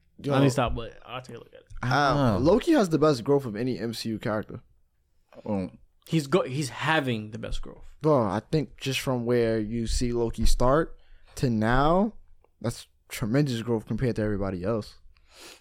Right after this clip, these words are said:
Speaker 2: He always been the same to me. His character never changed.
Speaker 3: <laughs>
Speaker 2: This, this show only allowed him to have growth.
Speaker 1: So, throughout the history of this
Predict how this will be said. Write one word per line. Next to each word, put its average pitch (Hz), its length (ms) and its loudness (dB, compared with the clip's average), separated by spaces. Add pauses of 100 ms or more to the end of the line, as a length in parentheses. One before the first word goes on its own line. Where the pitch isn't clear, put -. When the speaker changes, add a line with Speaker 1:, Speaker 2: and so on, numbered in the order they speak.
(240)
Speaker 2:
He 135 140 -2
always 143 180 2
been 123 160 0
the 113 60 -4
same 117 220 -12
to 107 60 -14
me. 104 120 -20 (880)
His 127 100 -20
character 123 300 -8
never 120 300 -8
changed. 127 600 -6 (340)
Speaker 3:
<laughs> - 60 -10 (400)
Speaker 2:
This, - 360 2 (320)
this 143 160 0
show 131 360 2
only 123 220 -2
allowed 113 260 -2
him 110 100 -10
to 107 60 -10
have 120 100 -12
growth. 123 40 -12
Speaker 1:
So, 160 420 0 (520)
throughout 214 560 2 (300)
the 147 100 -2
history 147 560 0
of 117 140 -4
this 117 500 -10